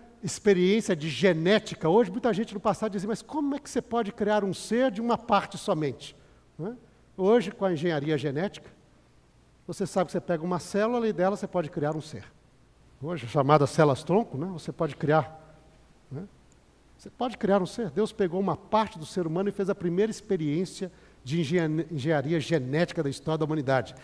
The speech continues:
Daquele pedaço de costela, criou um ser. Hein? Criou Eva e trouxe pra ele. Hein? Deus tocou, criou. O ser humano, Deus tocou as suas mãos.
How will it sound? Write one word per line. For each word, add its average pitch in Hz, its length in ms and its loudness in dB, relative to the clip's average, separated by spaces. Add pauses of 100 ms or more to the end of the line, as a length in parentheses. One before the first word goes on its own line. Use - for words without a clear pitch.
(280)
Daquele 165 380 2
pedaço 151 680 4
de 120 80 -10
costela, 185 580 2
criou 190 560 2 (320)
um 165 80 0
ser. 135 340 -4 (960)
Hein? 160 160 -10 (600)
Criou 156 260 2
Eva 135 300 0
e - 20 -12
trouxe 170 480 2
pra 120 220 -4
ele. 101 160 -10 (500)
Hein? 143 140 -8 (240)
Deus 165 380 0 (180)
tocou, 160 680 0 (240)
criou. 165 420 4
O 123 60 -4
ser 196 200 -2
humano, 175 280 0
Deus 175 180 -2
tocou 180 500 -4
as 139 60 -6
suas 104 220 -14
mãos. - 360 -20